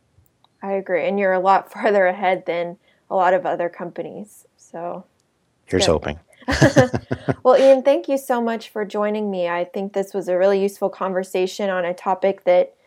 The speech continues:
Speaker 1: needs to be discussed more.
Speaker 2: Well, thanks so much for inviting me. I, uh, I love Search Engine Journal, so I'm,
Speaker 1: Yay,
Speaker 2: uh, I'm
Speaker 1: good.
Speaker 2: really happy to be here.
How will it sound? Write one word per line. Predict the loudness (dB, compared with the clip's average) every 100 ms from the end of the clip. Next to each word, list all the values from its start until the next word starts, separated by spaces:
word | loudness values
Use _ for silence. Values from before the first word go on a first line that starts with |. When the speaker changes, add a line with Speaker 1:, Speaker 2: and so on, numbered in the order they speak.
| _ _
Speaker 1:
needs | 0 2 2
to | -2
be | -2 -2
discussed | -4 0 0 0 -8
more. | -16 -12 -14 -16 _ _ _ _ _ _
Speaker 2:
Well, | -6 -6 _
thanks | 2 2
so | 2
much | 2 0
for | 0
inviting | 4 2 2
me. | -4
I, | -4 -4
uh, | -4 -6 -8 _ _ _ _
I | 4
love | 6 6
Search | 2 2
Engine | -2 -4 -6
Journal, | -6 -6 -8
so | -6 -4 -4 -8 _ _ -20 _
I'm, | -4 0
Speaker 1:
Yay, | 0
Speaker 2:
uh, | -2
I'm | -2 0 0
Speaker 1:
good. | -2 -10 _ _
Speaker 2:
really | 4 6 8
happy | 6 2 0
to | -6
be | -6
here. | -8 -10